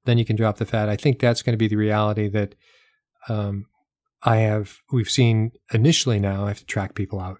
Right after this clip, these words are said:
you know, six months and a year and so on and so forth. So that should be interesting. But that's my belief, and I think that that's a truism. So I, I politely disagree by saying this idea of drop your fats, just worry, just,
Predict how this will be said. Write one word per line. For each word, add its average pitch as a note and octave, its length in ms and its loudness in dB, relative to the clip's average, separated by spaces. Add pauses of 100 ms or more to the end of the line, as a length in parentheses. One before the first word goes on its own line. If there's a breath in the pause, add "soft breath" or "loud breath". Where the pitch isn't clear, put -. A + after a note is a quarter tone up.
you G#2 100 -10
know, F2 80 -10
six - 340 -4
months G2 320 -4
and G2 100 -6
a G2 60 -4
year G2+ 280 -2
and F#2+ 100 -6
so G#2 120 -6
on F#2 40 -6
and F#2+ 80 -10
so C#3 140 2
forth. G2+ 280 -8
So G#2+ 100 -4
that E3 180 0
should A#2+ 120 -2
be G2+ 100 -4
interesting. - 340 -16 (720 loud breath)
But A2 240 2 (160)
that's A#2 360 0
my A#2+ 120 4
belief, D#3 380 2
and G2 100 0
I G2 100 0
think A2 280 0
that A2 140 0
that's G#2+ 240 0
a - 40 -2
truism. A#2+ 440 0
So C3 180 6
I, A#2 240 6 (400 loud breath)
I A#2+ 80 2
politely C3+ 400 4
disagree C#3 760 0
by A2 160 0
saying A2+ 480 2
this A2 160 -4
idea B2 440 2
of G#2+ 380 0
drop B2+ 260 0
your D#3 100 0
fats, A#2+ 360 2
just B2 240 -2
worry, C3 260 0
just, - 220 -10